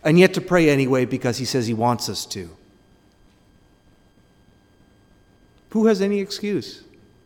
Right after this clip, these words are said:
That is the blessing of God's grace.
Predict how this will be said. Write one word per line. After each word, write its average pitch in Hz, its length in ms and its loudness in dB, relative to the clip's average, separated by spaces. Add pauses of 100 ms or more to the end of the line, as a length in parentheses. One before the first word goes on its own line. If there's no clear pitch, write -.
(1300)
That 170 340 -2
is 143 480 0 (440)
the 123 80 -6
blessing 131 440 -2
of 95 100 -10
God's 110 300 -4
grace. 104 540 -8